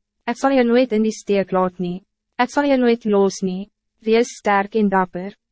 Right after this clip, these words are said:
jy is die een wat hierdie volk moet lei om die land in besit te neem. Ek het dit met die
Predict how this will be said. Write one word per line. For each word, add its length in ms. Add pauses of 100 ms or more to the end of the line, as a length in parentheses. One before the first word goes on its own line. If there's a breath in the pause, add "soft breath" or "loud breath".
jy 160
is 80
die 160
een 180
wat 160
hierdie 300
volk 320
moet 180
lei 200 (100)
om 80
die 100
land 300
in 160
besit 340
te 80
neem. 440 (680)
Ek 160
het 140
dit 180
met 140
die 80